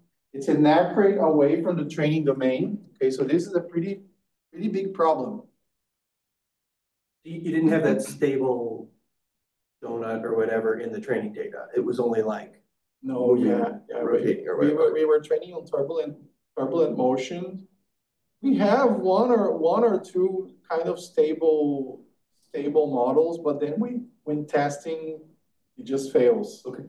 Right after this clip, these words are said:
Speaker 2: yeah.
Speaker 1: So this mo-, this motiv-, this catastrophic failure motivated us to explore other approaches. So then we explore something called neural operators.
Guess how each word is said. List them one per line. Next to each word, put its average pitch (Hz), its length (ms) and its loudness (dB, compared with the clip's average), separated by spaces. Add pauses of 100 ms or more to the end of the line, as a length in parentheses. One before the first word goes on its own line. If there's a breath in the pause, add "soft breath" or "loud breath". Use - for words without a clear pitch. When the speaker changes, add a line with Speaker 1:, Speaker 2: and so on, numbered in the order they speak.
Speaker 2:
yeah. - 80 -10 (2250)
Speaker 1:
So 185 220 4
this 202 260 4
mo-, 190 280 4
this 202 200 6
motiv-, 196 460 4
this 165 200 4
catastrophic 185 920 2
failure 160 480 2
motivated 151 640 -4
us 147 220 -2
to 147 80 -20
explore 139 500 4
other 135 300 2
approaches. 165 540 0
So 165 120 -4
then 151 200 -4
we 156 100 -14
explore 151 420 -2
something 151 480 -4
called 143 420 2
neural 165 440 4
operators. 131 840 -2